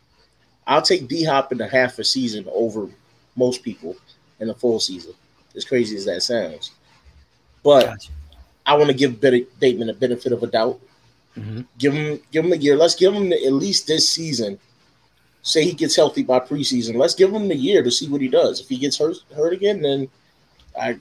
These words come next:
Speaker 1: I guess it's one of those things where you gotta kinda cut bait where you can, get whatever draft picks you can, probably a fourth, fifth for him at this point.
Speaker 2: Mm-hmm.
Speaker 1: Um,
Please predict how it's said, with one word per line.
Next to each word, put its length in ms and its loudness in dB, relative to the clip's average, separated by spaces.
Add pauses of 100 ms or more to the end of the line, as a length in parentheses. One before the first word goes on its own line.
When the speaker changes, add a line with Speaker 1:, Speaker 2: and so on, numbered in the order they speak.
Speaker 1:
I 60 -4
guess 300 -2
it's 40 -10
one 160 0
of 60 2
those 160 2
things 340 0
where 120 0
you 100 -4
gotta 240 2
kinda 420 -2 (920)
cut 220 2
bait 240 -2
where 100 -2
you 140 -2
can, 440 0 (540)
get 160 0
whatever 260 4
draft 380 2
picks 220 -4
you 40 -16
can, 280 -2
probably 300 0
a 20 -4
fourth, 320 -4
fifth 300 -4
for 140 -4
him 60 -8
at 140 -4
this 140 0
point. 280 -6 (420)
Speaker 2:
Mm-hmm. 260 -10 (140)
Speaker 1:
Um, 380 0